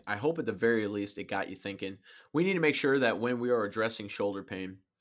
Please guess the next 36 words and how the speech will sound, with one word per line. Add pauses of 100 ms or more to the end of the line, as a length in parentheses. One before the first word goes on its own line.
(120)
we
are
not
only
getting
to
the
root
cause,
but
we
are
gonna
put (340)
the
best
treatment
on
it.
We're
gonna
start
to
build
our
foundation,
which
for
me (220)
is
breathing
and
access
to
our
joints.